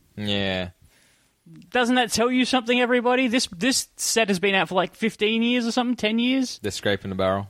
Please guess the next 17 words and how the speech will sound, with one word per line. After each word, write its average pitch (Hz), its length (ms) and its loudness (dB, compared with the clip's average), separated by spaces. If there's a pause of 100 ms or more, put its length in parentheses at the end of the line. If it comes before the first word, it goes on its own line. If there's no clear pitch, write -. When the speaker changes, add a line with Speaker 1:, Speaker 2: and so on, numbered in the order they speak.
(140)
Speaker 2:
Yeah, 143 320 2
they're 143 100 -2
just 151 160 -6
like, 147 160 0
"Oh, 180 320 2
fuck, - 480 -2 (180)
whatever. 143 480 2 (500)
Speaker 1:
<laughs> - 480 -20
Speaker 2:
Better 175 200 2
Speaker 1:
Uh, - 60 0
Speaker 2:
get 208 160 2
out 202 180 0
them 208 200 2
fucking 226 360 0
Bruce 220 260 0
Lee 233 200 2
films." 151 580 0